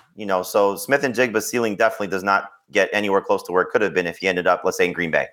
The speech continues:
you know, or, or a situation where, you know, there's gonna be a, a, a path to significant targets. Um, Metcalf and, and Lockett, you know, they lose because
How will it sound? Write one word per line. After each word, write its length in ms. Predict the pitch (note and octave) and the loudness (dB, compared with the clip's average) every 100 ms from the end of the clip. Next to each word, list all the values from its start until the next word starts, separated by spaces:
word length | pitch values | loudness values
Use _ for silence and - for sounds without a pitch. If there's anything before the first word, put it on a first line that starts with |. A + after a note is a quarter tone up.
| _ | _
you 60 | - | -10
know, 120 | D#2+ | -2
or, 140 | D#2 D2+ | 2 2
or 140 | E2+ | 2
a 40 | |
situation 560 | D#2+ F#2+ F2 E2+ E2+ E2+ | 0 -6 0 0 0 -2
where, 260 | E2 D#2 - _ - - _ _ | 0 0 -4 _ -20 -20 _ _
you 60 | |
know, 80 | F#2 | 0
there's 160 | F2 E2 | 0 2
gonna 160 | F#2 | 0
be 220 | E2+ F2 | 2 2
a, 80 | F2 | 2
a, 420 | E2+ E2+ E2 D#2 - - | 2 0 0 -2 -2 -4
a 80 | |
path 340 | - G2+ F#2 F2+ | -2 0 0 -2
to 80 | - | -10
significant 560 | F2 E2+ F#2 - D#2+ D#2 | -10 -2 -2 -2 -8 -4
targets. 440 | F2+ E2+ C2+ - - _ _ _ _ | 0 0 -2 -12 -20 _ _ _ _
Um, 480 | - F2+ E2+ E2 - _ _ - | 0 2 2 -2 -12 _ _ -10
Metcalf 640 | G#2+ C3 C3 B2 A2 G#2 | -2 -2 0 0 0 0
and, 200 | F#2+ F#2 | -2 -2
and 180 | F#2+ F#2+ | -2 0
Lockett, 340 | G#2 A2 G#2+ | 0 0 -2
you 80 | D#2+ | -2
know, 100 | F#2+ | -2
they 160 | F#2 F2+ | 2 2
lose 320 | F#2 A2+ G#2 | 4 2 2
because 500 | E2 F#2 F#2+ F2+ D#2 | -2 -2 2 2 -2